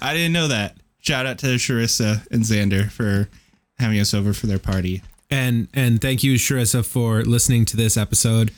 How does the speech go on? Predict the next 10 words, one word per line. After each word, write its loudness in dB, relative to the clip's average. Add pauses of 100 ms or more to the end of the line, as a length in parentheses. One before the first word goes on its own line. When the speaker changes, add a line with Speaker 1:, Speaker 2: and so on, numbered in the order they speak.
(120)
Speaker 1:
Yeah. -2 (400)
Thank 2
Speaker 2:
Because, 2 (360)
Speaker 1:
you. 4
Speaker 2:
you 6
know, 4
it's -2
the -2
best -2
gift -2